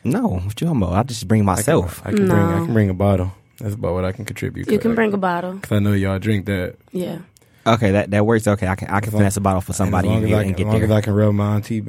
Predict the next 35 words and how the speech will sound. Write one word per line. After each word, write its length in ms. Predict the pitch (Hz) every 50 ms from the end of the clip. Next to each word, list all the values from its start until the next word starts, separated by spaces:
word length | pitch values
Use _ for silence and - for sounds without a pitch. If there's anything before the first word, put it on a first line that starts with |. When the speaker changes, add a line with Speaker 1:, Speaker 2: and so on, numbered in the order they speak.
| 104 101
Speaker 2:
I 100 | 101 98
can 140 | - - 104
rub 140 | 107 104 98
her 140 | 113 107
back. 280 | 110 117 123 131 127 - - -
Oh 340 | 90 95 95 101 110 123 139
yeah. 760 | 156 160 151 - - 50 50 - - - - - - - 104 107 - _ - - -
Speaker 3:
Pervert. 540 | - 180 175 165 156 156 160 160 160 185 247 -
Speaker 2:
Also, 280 | - 131 160 160 - 110
Jam 300 | 98 98 110 127 123 113
is 120 | 101 90
a 60 | 113 107
hater 280 | 90 101 110 110 98 92
'cause 160 | - - 90
one 140 | 92 101 101
of 60 | 95
her 40 | 92
aunties 320 | 92 95 92 - 98 90 87
be 60 | 90
calling 220 | 85 - 95 90 90
me 100 | 90 87
nephew, 420 | 90 98 104 107 110 113 110 113 113 113 - - - - -
and 140 | - 104 98
so 260 | - - - 95 95 92
Speaker 3:
'Cause 180 | - - -
she 140 | - 277 254
don't 300 | 226 220 240 262 247 247
know 100 | 254 254
your 180 | 262 254 240 233
name. 380 | 240 247 269 269 247 233 220
<laughs> 40 | 208
She 160 | - - 277
Speaker 2:
That's 140 | 294 269 -
Speaker 3:
like 120 | 277 247 190
Speaker 2:
fine, 400 | 180 175 185 214 254 302 214